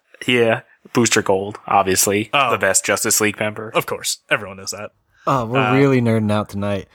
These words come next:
Speaker 1: I'm not, <laughs> I'm not Green Lantern. Do I look
Speaker 2: <laughs>
Speaker 1: green to you?
Speaker 3: Oh, Jesus.
Speaker 2: Gold. <laughs> And then, uh, Ted.
Speaker 1: That, that episode of Justice League is, like, the best episode of Justice League.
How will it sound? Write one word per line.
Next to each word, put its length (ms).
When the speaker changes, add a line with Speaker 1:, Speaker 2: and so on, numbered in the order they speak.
Speaker 1:
I'm 180
not, 240
<laughs> 140
I'm 200
not 300
Green 320
Lantern. 540
Do 420
I 120
look 320
Speaker 2:
<laughs> 20
Speaker 1:
green 420
to 60
you? 300
Speaker 3:
Oh, 400
Jesus. 400
Speaker 2:
Gold. 540
<laughs> 80
And 140
then, 140
uh, 240
Ted. 440
Speaker 1:
That, 340
that 180
episode 320
of 100
Justice 360
League 100
is, 80
like, 160
the 120
best 500
episode 420
of 100
Justice 440
League. 340